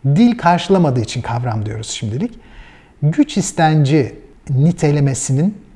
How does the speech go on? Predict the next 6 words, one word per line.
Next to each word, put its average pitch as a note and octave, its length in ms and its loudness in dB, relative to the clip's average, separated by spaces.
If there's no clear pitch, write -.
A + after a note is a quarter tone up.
artmasına F3 760 0
ilişkindir A#2+ 680 -6
kişilerin A#2 680 -8
yorumu - 400 -10
Nietzsche'ye B2 400 -2
göre. - 280 -20